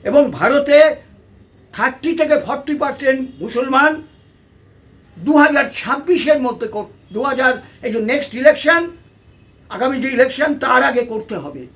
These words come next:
তাহলে কি হবে? আমরা ভারতকে এই যে মূর্তি পূজা, এই শয়তানের পূজা যাকে তারা বলে, তার হাত থেকে আমরা রক্ষা করতে পারবো। ভাবতে পারেন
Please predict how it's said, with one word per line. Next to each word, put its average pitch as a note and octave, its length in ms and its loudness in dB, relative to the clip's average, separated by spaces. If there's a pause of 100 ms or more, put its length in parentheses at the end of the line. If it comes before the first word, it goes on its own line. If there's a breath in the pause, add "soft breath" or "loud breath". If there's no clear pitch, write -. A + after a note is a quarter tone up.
(380 soft breath)
তাহলে F#3 300 -6
কি G#3+ 160 -6
হবে? B3 360 0 (1400)
আমরা - 280 -10
ভারতকে D#3 580 -6 (880)
এই G#3+ 140 -2
যে B3+ 380 4 (160)
মূর্তি C4 320 -2
পূজা, B3+ 480 0 (840)
এই A3+ 100 -8
শয়তানের C4+ 680 0
পূজা B3+ 220 2
যাকে A#3+ 260 0
তারা A3 240 -6
বলে, F#3 400 -8 (920)
তার F#3 200 -4
হাত F3 240 -10
থেকে F3 140 -10
আমরা D#3+ 240 -10
রক্ষা E3+ 280 -10
করতে E3+ 300 -14
পারবো। C3+ 320 -10 (560 soft breath)
ভাবতে D4+ 300 2
পারেন D#4+ 400 4